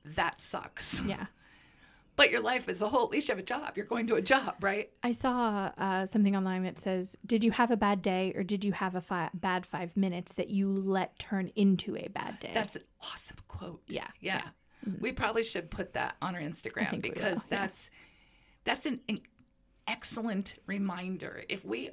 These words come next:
Speaker 1: all could sit back and say, "This thing sucks,
Speaker 2: Mm-hmm.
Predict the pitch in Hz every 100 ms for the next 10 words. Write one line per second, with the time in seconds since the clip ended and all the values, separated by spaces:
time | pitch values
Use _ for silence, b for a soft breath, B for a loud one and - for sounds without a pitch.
0 | - 180 208 226 226 214 - - 208 -
1 | 185 185 190 190 208 175 160 277 277 -
2 | - - 180 208 269 294 - 330 339 -
3 | - - 233 190 -